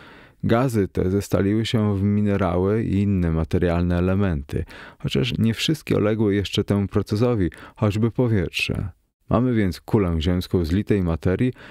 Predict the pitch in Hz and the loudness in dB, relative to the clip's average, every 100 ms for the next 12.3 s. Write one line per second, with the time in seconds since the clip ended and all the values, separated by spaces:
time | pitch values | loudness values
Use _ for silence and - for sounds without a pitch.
0 | - - - 160 147 131 107 113 123 127 | -20 -20 -2 0 2 0 0 0 2 0
1 | 113 - - 110 90 - 104 123 113 92 | 0 -2 0 0 0 0 0 2 0 0
2 | 85 78 113 113 113 110 101 92 - 87 | -2 0 2 2 0 0 0 -2 0 0
3 | 73 58 50 - 76 - 76 - 135 135 | 0 -4 -6 -4 -6 -4 -4 0 0 0
4 | - 87 92 107 90 85 - - - 104 | -2 0 0 0 0 -2 -6 -14 -2 0
5 | 90 87 82 101 113 131 - - - - | 2 0 2 0 0 -4 -6 -14 -6 -2
6 | 82 - - 92 95 95 95 - 92 85 | -2 -4 -2 0 0 -2 -2 0 0 0
7 | 90 - - - 98 - 82 - 87 85 | -2 -2 -4 -2 -2 0 -4 0 0 0
8 | 85 95 92 90 - - - - 87 104 | 0 0 -2 -4 -8 -20 -14 -6 -2 0
9 | 107 131 135 - - - - - 107 - | 0 0 -4 -8 -20 -20 -6 -2 0 2
10 | 113 101 107 101 - 104 104 101 87 80 | 0 2 0 -2 0 2 2 2 0 -4
11 | - 110 - _ - - 185 190 131 87 | -12 -16 -18 _ -4 -2 -2 0 0 0
12 | - - - | -4 -6 -8